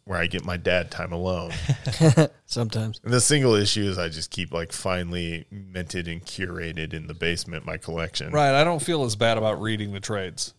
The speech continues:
Speaker 3: as I
Speaker 1: Yeah,
Speaker 3: do.
Speaker 1: absolutely. Yeah. Uh, so those are two comics this week. There's also, um, a really cool, <sighs>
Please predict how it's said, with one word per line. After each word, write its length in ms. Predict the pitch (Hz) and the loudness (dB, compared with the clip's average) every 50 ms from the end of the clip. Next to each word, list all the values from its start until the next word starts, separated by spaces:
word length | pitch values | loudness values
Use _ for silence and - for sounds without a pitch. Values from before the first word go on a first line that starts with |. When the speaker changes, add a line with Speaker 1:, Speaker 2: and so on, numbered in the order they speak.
| - _ - | -20 _ -12
Speaker 3:
as 220 | 120 120 113 104 110 | -10 -8 -6 -2 2
I 80 | - | 4
Speaker 1:
Yeah, 140 | 143 117 101 | 6 6 6
Speaker 3:
do. 80 | 95 113 | 6 6
Speaker 1:
absolutely. 680 | 110 95 90 90 90 98 95 92 - - 82 80 78 - - _ _ - _ _ _ _ _ | 6 4 4 2 -2 -2 0 -2 -2 -2 -4 -6 -6 -8 -14 _ _ -20 _ _ _ _ _
Yeah. 240 | 95 92 85 78 78 - _ _ _ _ _ _ _ _ _ _ _ _ _ - | -6 -4 -4 -4 -6 -10 _ _ _ _ _ _ _ _ _ _ _ _ _ 0
Uh, 220 | - 101 101 98 | 2 4 4 4
so 200 | 92 - - 143 | 4 4 4 4
those 240 | - 143 151 131 139 | 4 4 2 2 4
are 120 | 131 120 110 | 2 2 2
two 200 | - - 120 113 | 0 -2 -4 0
comics 380 | - 123 107 107 107 104 - | 2 2 4 4 2 0 -2
this 180 | 110 104 - - | -2 -2 -2 0
week. 200 | 107 107 95 - | 0 -2 -2 0
There's 200 | 110 107 101 101 | -2 -2 0 2
also, 640 | 120 135 156 - - - 156 143 131 113 101 90 - - | 2 2 2 0 0 0 2 2 2 2 2 0 -2 -2
um, 400 | 85 87 85 80 80 78 78 - _ _ _ - | -2 0 0 -2 -4 -6 -8 -14 _ _ _ -10
a 100 | 82 87 - - - 101 | -10 -10 -10 -10 -14 -10
really 280 | 101 107 104 101 104 - | -6 -4 -2 -2 -2 -2
cool, 520 | - - 101 95 92 92 87 85 82 - _ _ _ _ _ _ _ _ _ _ _ _ _ _ _ _ _ _ _ _ _ _ _ _ _ _ _ _ _ _ - | -4 -2 -2 0 2 0 0 -2 -6 -10 _ _ _ _ _ _ _ _ _ _ _ _ _ _ _ _ _ _ _ _ _ _ _ _ _ _ _ _ _ _ -16
<sighs> 40 | - | -14